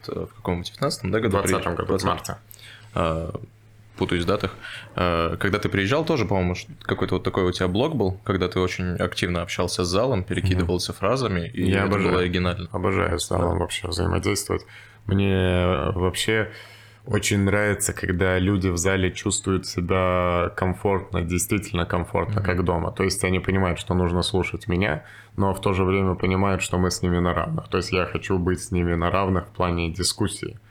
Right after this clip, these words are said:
Speaker 2: Я не умнее их, я не тупее их, они не хуже меня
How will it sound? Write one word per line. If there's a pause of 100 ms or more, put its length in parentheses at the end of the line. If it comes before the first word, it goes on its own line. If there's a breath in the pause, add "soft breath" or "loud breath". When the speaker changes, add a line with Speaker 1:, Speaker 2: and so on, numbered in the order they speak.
(300 soft breath)
Speaker 2:
Я
не
умнее
их,
я
не
тупее
их,
они
не (160 loud breath)
хуже
меня